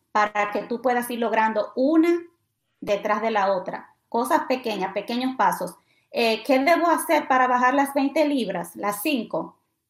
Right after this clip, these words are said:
Empezar a hacer ejercicio. Voy a hacer media hora diario de caminata, o voy a hacer, eh, jumping jacks, o voy a hacer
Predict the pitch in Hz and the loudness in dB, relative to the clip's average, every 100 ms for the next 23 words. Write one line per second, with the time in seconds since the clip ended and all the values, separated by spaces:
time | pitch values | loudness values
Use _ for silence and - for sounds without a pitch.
0 | _ _ - 220 226 226 - 240 254 262 | _ _ -6 -6 -2 -4 2 4 4 4
1 | 262 240 240 233 - 247 226 - - - | 2 0 -2 -4 -6 -6 -6 -8 -12 -16
2 | - _ _ _ _ _ _ - 196 220 | -20 _ _ _ _ _ _ -14 -4 2
3 | 240 262 269 285 277 285 294 - - 220 | 4 4 2 0 0 0 -2 -14 -6 -2
4 | 220 254 247 254 262 262 254 254 175 214 | 0 4 6 8 6 6 2 0 -8 0
5 | 214 220 226 220 202 - 185 190 220 254 | 4 4 2 -4 -4 -2 -2 0 2 2
6 | 262 254 247 - - _ - 196 202 214 | 2 0 0 -4 -18 _ 2 2 4 4
7 | 226 226 240 233 226 226 - _ - 208 | 2 2 0 2 0 -2 -12 _ -10 -4
8 | 208 202 190 175 226 226 214 190 240 254 | -2 -2 -4 -2 -2 -2 -6 2 8 8
9 | 247 - - 196 220 220 220 247 226 - | 8 4 0 2 4 2 0 -2 -2 -4